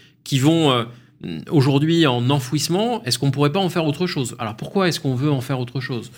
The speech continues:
On veut en faire autre chose parce que la raréfaction de la matière première fait que c'est, est vachement plus difficile aujourd'hui d'avoir effectivement des quantités et des quantités de bois pour faire de la construction bois,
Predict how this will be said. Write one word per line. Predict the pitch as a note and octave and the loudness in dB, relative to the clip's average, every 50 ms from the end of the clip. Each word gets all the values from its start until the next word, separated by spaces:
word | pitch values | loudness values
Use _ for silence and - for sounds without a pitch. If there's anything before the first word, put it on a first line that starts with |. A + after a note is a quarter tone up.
| - - - - _ | -20 -20 -20 -10 _
On | A2+ A2 | -2 2
veut | A#2+ D3 | 4 4
en | D3 | 4
faire | C3+ - D3+ C3 | 2 2 0 -2
autre | B2 A#2+ B2 D3 | -2 -2 -4 -6
chose | D3+ A3 B3 A#3 | -6 -6 -6 -6
parce | - E3+ C#3+ - | -4 -4 -4 0
que | - D#3 C#3 - - - - _ _ _ - | 2 2 0 0 -2 -10 -20 _ _ _ -4
la | A#2+ A#2 | -4 -2
raréfaction | A#2 - C#3 E3 E3+ E3+ F3+ E3 E3+ F3 D#3+ - - F#3+ | 0 0 0 0 2 2 0 0 0 -2 -2 -2 -2 -2
de | F3+ | 0
la | D#3 C#3 | 0 0
matière | C3+ B2+ B2 C3+ B2 - | 0 -2 -2 -4 -6 -4
première | - C#3 F3 G#3+ G#3 G#3 | -4 -2 -2 -2 -2 -2
fait | - F3 | -4 -4
que | F3 | -2
c'est, | - D3 C3+ B2 A#2+ - - - _ _ | 0 0 0 0 -2 -6 -14 -20 _ _
est | - | -8
vachement | G2+ A#2+ C3+ - - D#3 D3 D3 | -4 -2 -2 0 2 2 0 0
plus | D3 D3+ D3+ C#3+ | 0 0 -2 -2
difficile | A#2+ A#2 C#3 F3+ F3+ F3+ F#3 E3 - - F#3 D#3+ D#3 - D#3+ | -2 0 0 0 0 0 0 0 0 0 0 0 -2 0 2
aujourd'hui | - F#3 G3 F#3+ F3+ F#3 F3+ D#3+ E3+ E3+ F3 F3+ F3+ E3+ - - - - - _ - | 2 2 4 2 2 2 2 0 0 0 0 0 0 -2 -6 -10 -18 -20 -12 _ -2
d'avoir | A#2+ A#2+ C3+ F3+ G3+ G3+ | 0 2 4 4 4 2
effectivement | D#3 B2+ - C#3+ - - - C#3+ D3+ D3+ | 2 0 -2 -4 -6 -4 -2 -2 -2 -2
des | C#3 A#2+ | -2 -2
quantités | A#2+ C3+ B2 B2 - - D3 | -4 -4 -6 -6 -4 -2 -2
et | C3+ | -2
des | B2 A#2 | -2 -2
quantités | A#2+ B2+ B2 - - - B2+ | -4 -6 -8 -8 -6 -6 -6
de | A#2+ | -2
bois | A#2+ B2+ C#3 C#3+ | 0 0 0 0
pour | C3 A#2 - | -2 -4 -6
faire | - A#2 | -6 -4
de | A2 | -4
la | G#2 G#2+ | -4 -4
construction | - A#2+ A2+ - - A#2+ - D#3+ D#3+ E3+ | -6 -8 -10 -10 -8 -6 -4 -4 -2 0
bois, | F3+ G3 G3+ G3 | 0 0 0 -2